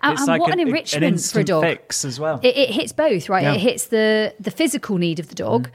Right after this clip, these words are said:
Speaker 1: but it also really hits the mental need
Speaker 2: Yeah.
Speaker 1: of our senior dogs. And,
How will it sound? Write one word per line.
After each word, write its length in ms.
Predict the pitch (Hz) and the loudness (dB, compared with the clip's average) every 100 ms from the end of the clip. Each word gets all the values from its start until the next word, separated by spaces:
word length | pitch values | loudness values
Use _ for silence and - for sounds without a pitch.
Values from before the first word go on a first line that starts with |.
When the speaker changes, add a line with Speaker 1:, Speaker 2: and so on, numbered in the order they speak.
| - - | -18 -4
Speaker 1:
but 80 | 240 | 0
it 40 | 294 | 2
also 280 | 302 - | 0 0
really 440 | 226 208 311 302 254 | -2 -2 0 2 2
hits 280 | 214 - - | 0 -2 -2
the 80 | |
mental 380 | 196 262 254 202 | 0 2 0 -2
need 320 | 165 151 147 - - | -2 -4 -8 -12 -4
Speaker 2:
Yeah. 140 | 127 196 | 0 2
Speaker 1:
of 100 | 190 | 2
our 80 | |
senior 280 | 180 202 180 | 2 0 0
dogs. 300 | 170 156 143 | 0 0 0
And, 200 | 220 214 | 0 0